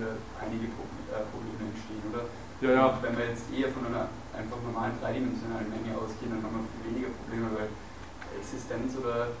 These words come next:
Speaker 1: wenn wir sagen, ja, Einhorn, äh, dann können wir ja nicht sagen, dass das nicht unbedingt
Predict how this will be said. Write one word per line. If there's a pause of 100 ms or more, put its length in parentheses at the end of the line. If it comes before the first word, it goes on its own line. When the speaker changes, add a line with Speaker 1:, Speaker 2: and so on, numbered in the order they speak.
(340)
Speaker 1:
wenn
wir
sagen,
ja,
Einhorn, (240)
äh,
dann
können
wir
ja
nicht
sagen,
dass
das
nicht
unbedingt